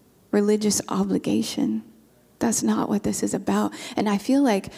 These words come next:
a lot of the Old Testament, unfortunately, that's where they were operating from, is, is,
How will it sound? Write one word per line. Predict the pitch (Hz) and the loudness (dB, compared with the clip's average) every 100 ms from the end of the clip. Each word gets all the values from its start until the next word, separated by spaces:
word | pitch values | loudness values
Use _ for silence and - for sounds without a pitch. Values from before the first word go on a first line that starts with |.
| - - | -10 -2
a | |
lot | 208 202 214 240 | 0 2 2 2
of | 220 | 2
the | 202 | 2
Old | 202 202 | 2 0
Testament, | 208 196 - 240 262 262 | 0 -2 0 2 4 4
unfortunately, | 196 - 208 - 240 240 - 254 247 - | 2 0 -2 0 0 0 2 0 -2 -8
that's | - 220 - | -4 -2 0
where | 226 220 | 0 2
they | 214 | 2
were | 196 - | 0 0
operating | 202 240 220 196 180 180 185 | -2 0 0 0 0 0 -2
from, | 190 - 190 202 208 - - - - - - | -2 -2 0 0 -4 -10 -20 -20 -20 -8 0
is, | 208 196 - - - 220 214 - | 2 2 -6 -10 -4 -2 -2 0
is, | 214 202 - | 0 0 -2